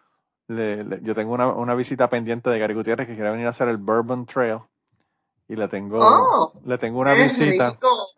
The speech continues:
Speaker 1: le tengo una visita pendiente a un par de, de barbecue joints aquí para que él pruebe lo que es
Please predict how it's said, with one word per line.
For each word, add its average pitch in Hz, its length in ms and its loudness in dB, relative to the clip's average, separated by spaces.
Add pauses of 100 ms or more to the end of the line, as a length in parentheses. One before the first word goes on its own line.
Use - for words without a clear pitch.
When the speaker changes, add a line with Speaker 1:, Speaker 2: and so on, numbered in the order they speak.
(340)
Speaker 1:
le 110 100 -4
tengo 107 160 -4
una 117 120 2
visita 127 400 2
pendiente 131 440 0
a 104 200 6
un 90 80 -2
par 95 260 -2
de, 120 500 2
de 104 200 -4
barbecue 120 500 -2
joints 127 380 -4
aquí 120 320 -8
para 107 160 -8
que 98 80 -8
él 95 100 -12
pruebe 104 340 -2
lo 104 120 -6
que - 80 -10
es - 60 -12